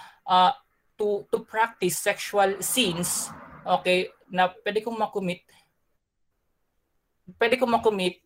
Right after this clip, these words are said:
kasi nga, ramdam ko naman na may nagmamahal sa akin and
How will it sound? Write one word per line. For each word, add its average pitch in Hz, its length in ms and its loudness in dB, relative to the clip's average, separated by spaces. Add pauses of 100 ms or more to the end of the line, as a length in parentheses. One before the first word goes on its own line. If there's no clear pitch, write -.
kasi 247 240 2
nga, - 240 2 (400)
ramdam 233 480 -2
ko 214 160 -8
naman 151 480 -2 (160)
na 240 160 0
may 214 400 0
nagmamahal 170 560 -2
sa 151 240 -8
akin 151 240 -6
and 202 240 -4